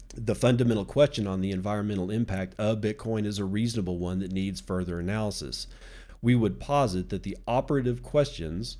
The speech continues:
and ones that have received essentially no research attention, would include: one,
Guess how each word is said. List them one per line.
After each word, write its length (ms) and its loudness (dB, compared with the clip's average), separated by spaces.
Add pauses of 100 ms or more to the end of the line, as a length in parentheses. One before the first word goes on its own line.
(160)
and 240 0
ones 480 0
that 160 -2
have 180 0
received 480 -2
essentially 520 -2
no 320 8
research 500 2
attention, 480 -6
would 160 0
include: 380 0
one, 500 -4